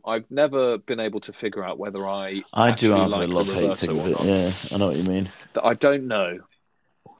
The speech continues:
Speaker 1: Yeah, I can.
Speaker 2: Mm.
Speaker 1: The tribute to nineteen thirty-one, I like, but f-, even just any of the Re-, Reversos, the, the three, uh, line of engravings
Speaker 2: Mm.
Speaker 1: that they have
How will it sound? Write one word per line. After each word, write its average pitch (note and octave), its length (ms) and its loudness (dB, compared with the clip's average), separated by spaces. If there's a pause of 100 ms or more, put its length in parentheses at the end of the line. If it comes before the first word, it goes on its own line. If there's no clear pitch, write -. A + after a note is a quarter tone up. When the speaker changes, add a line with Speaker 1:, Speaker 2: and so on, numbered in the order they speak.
(600)
Speaker 1:
Yeah, B2+ 440 2
I A#2+ 120 2
can. C#3 340 -4 (240)
Speaker 2:
Mm. G2 240 6
Speaker 1:
The A#2 200 6
tribute D#3 460 -2
to - 80 -8
nineteen C3 300 -2
thirty-one, G#2+ 800 -4
I G#2 120 -2
like, G2+ 440 -6 (1120)
but - 220 -6 (340)
f-, - 240 -20
even D3+ 380 0
just C3+ 320 0
any D#3 220 2
of A2 80 0
the G#2+ 100 2
Re-, G2 180 -8
Reversos, G2+ 840 -2
the, A#2+ 180 -4 (100)
the A#2 140 -8
three, C#3+ 760 2 (300)
uh, G#2 760 2
line G#2+ 840 0
of A2 160 -8
engravings G2+ 600 0
Speaker 2:
Mm. - 20 -16
Speaker 1:
that - 120 -10
they F#2+ 100 -6
have G2 480 -10